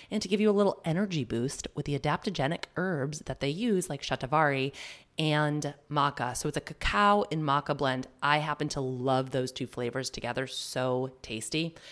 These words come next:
Uh, we also have ginger and turmeric added to the mix.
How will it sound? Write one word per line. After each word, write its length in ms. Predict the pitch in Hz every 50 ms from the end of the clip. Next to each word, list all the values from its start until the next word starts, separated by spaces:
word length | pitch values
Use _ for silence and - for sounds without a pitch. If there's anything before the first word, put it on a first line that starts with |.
| - - - - -
Uh, 240 | 143 135 135 139 135
we 160 | 139 147 151
also 280 | 151 151 - 160 143 135
have 420 | 127 131 135 139 139 131 127 -
ginger 400 | - 180 196 202 190 220 233 247 -
and 140 | 151 147 135
turmeric 440 | - - 165 151 147 170 202 - - -
added 260 | 151 143 139 143 143 -
to 80 | -
the 100 | 147 147
mix. 440 | 147 143 135 143 185 - - - -